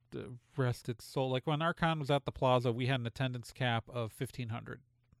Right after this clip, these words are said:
because, um, we just, fire code.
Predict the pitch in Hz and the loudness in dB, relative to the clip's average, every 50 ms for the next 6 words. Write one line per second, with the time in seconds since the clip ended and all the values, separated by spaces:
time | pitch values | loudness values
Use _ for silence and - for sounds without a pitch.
0 | _ - - 120 - 123 117 117 113 113 110 110 - - - _ _ _ _ _ | _ -10 -10 -6 -4 -2 -2 -2 -2 -4 -6 -8 -10 -16 -20 _ _ _ _ _
1 | _ _ _ _ _ _ _ - 123 117 110 107 107 101 101 107 - _ _ _ | _ _ _ _ _ _ _ -2 0 0 2 2 0 -2 -4 -8 -12 _ _ _
2 | _ _ _ _ _ _ _ _ _ - 143 127 123 120 113 107 104 - _ _ | _ _ _ _ _ _ _ _ _ -10 -6 -2 -2 0 0 -2 -4 -8 _ _
3 | - - 127 - - - _ - - - - 135 151 131 - - - 113 107 90 | -4 -4 -4 -4 -4 -12 _ -8 0 4 6 6 6 4 0 0 -2 -2 -2 -2
4 | - | -6